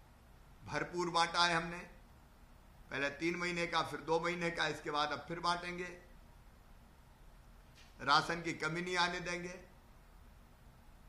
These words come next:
निर्माण मजदूरों के, श्रमिकों के खाते में पैसे डाले,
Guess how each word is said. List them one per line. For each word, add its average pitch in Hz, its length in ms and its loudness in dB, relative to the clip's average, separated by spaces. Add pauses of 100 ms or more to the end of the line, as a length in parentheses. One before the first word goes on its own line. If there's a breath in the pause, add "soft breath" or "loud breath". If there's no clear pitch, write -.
(1300)
निर्माण 170 500 2 (760)
मजदूरों 156 480 2
के, 165 160 -4
श्रमिकों 165 440 -2
के 160 120 -6
खाते 151 320 -2
में 175 180 -4
पैसे 175 260 -2
डाले, 170 360 0